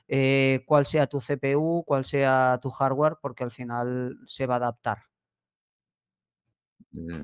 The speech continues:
Speaker 2: un raid, eh, tiene unos requerimientos muy bajos, realmente, pero sí que, eh, le, mm, cuando empiezas a meterle cosas y cosas y cosas, como todo, pues,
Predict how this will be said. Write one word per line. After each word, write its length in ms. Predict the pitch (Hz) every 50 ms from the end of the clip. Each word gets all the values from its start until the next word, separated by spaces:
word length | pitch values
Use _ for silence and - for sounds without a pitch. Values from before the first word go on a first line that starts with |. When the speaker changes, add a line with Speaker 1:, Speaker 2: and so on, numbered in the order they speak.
| - -
Speaker 2:
un 160 | - 107 90
raid, 360 | 85 98 98 101 104 107 101 98
eh, 320 | 107 104 98 98 98 98
tiene 180 | 95 - 101 104
unos 120 | 104 101
requerimientos 720 | 101 101 - 107 101 98 101 101 95 95 - 101 92 - -
muy 220 | 95 95 101 98 90
bajos, 460 | 90 98 95 - - 135 156 156 - -
realmente, 540 | - 92 92 90 95 101 104 - - - - _ - - - - - - _
pero 160 | - 107 98
sí 180 | 92 92 107 95
que, 360 | - - 98 98 101 101 - -
eh, 420 | 117 104 98 98 95 92 90 90
le, 180 | 87 90 90 - _ _
mm, 600 | 92 87 85 85 85 82 82 87 - 82 - -
cuando 180 | - 92 90
empiezas 280 | 87 82 92 - - -
a 40 | 92
meterle 300 | 87 87 - 87 87 87
cosas 300 | - 92 90 - 92 87
y 60 | 92
cosas 260 | 90 87 82 90 87
y 60 | 90 92
cosas, 260 | - 107 - 120 113
como 220 | - 92 87 85
todo, 260 | - 92 95 101 117
pues, 420 | - - 80 73 - - - -